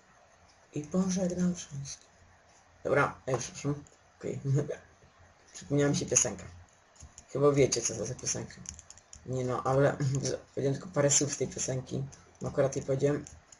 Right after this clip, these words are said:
wtedy, ale już tam, dobra, pewnie nie znacie. To, to, to, to, to nie. Dobra.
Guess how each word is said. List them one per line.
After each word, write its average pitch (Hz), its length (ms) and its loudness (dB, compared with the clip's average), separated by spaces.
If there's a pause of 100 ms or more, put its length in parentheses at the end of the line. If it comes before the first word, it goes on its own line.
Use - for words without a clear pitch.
(160)
wtedy, - 400 -2
ale 139 220 8
już 135 140 2
tam, 127 180 -2
dobra, 127 220 4
pewnie 135 340 2
nie 131 180 2
znacie. 120 300 -2 (4000)
To, 127 60 -14 (120)
to, 135 220 -12
to, - 80 -18
to, - 140 -16
to 131 80 -4
nie. 131 220 -2 (600)
Dobra. 143 340 2